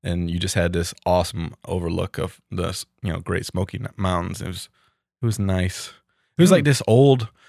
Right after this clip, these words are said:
Speaker 1: so the
Speaker 2: Wow.
Speaker 1: story of this place was, like, it was built in the seventies as a private residence. And then for whatever reason, those people, like, left the place and it went abandoned for a while. And then in the nineties, somebody bought it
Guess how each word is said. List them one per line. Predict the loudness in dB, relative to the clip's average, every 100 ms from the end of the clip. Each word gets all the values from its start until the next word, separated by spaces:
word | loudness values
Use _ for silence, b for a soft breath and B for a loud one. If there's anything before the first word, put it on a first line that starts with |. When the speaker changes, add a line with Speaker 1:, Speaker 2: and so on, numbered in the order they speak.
| b
Speaker 1:
so | 2
the | 4
Speaker 2:
Wow. | 4
Speaker 1:
story | 6 6 6
of | 4
this | -2
place | 0 2 2 2
was, | 0 0 0
like, | -4 -2
it | -2
was | -2 -4
built | _ 0 0 -2
in | -6
the | -4
seventies | -6 -2 0 0 0 -4 -6 -10 -16 _ _ _ _ _ _ 0
as | 2
a | 2
private | 0 2 4 4 0
residence. | -2 -2 -4 -6 -8 -12 -16 _ _ _ _
And | -2 2
then | 2 0 -4 _ _ _ _ -4
for | 0
whatever | 2 4 2
reason, | 2 0 0 -2
those | -2
people, | -2 -4 0 0 0 -4 _ _ _ _
like, | -4 -4 _ _ _ _ _ _ _
left | -2 0 0 -4
the |
place | 0 2 2 0
and | 0
it | 0
went | 0 0
abandoned | -4 -2 0 0 -2 0
for | 0
a | 2
while. | 2 2 -2 b b b b _
And | 2 4
then | 2
in | 2
the | 2
nineties, | 2 2 2 2 0 0
somebody | 0 2 2
bought | 0 0 2 0
it | -4 -10